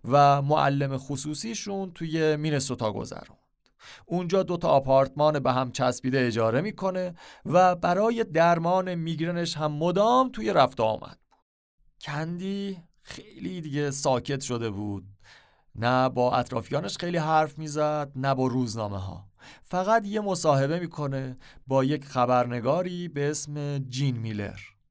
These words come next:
از نشریهٔ میامی هرالد.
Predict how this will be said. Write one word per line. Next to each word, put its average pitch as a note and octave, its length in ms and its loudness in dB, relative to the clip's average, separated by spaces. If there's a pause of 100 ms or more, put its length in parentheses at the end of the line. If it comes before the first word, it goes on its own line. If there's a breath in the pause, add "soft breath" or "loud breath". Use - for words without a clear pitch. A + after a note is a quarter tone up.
(140)
از C#3 260 2
نشریهٔ E3 960 -2
میامی A#2+ 460 2
هرالد. G#2+ 540 -2